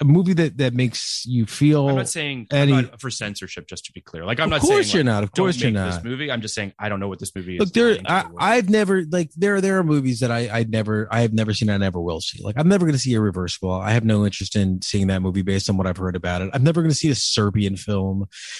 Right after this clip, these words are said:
Speaker 1: You know, there are movies that, that I'm just not gonna see, right? Um, this is kind of on the border of that.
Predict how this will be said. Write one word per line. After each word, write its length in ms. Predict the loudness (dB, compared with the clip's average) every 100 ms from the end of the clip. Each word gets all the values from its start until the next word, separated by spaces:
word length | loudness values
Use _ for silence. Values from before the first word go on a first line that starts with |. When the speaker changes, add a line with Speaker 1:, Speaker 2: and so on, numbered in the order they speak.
| 0
Speaker 1:
You 100 | 4
know, 260 | 4 4 2
there 160 | 2
are 60 | 4
movies 340 | 4 2 -2
that, 240 | -8 -8 -6
that 220 | -6 -4
I'm 140 | -6 -4
just 220 | -2 0
not 260 | 0 2
gonna 180 | 2 2
see, 380 | 0 -4 -6 -12 _ -2
right? 400 | 2 2 0 -4 _ _ -20 _ _ -2
Um, 340 | 2 2 2
this 240 | 2 0 0
is 180 | -6 -10 _ _ -4
kind 280 | 0 2 2
of 80 | 2
on 160 | 0
the 80 | -2
border 400 | -4 -6 -8 -12
of 240 | -8 -10
that. 220 | -8 -14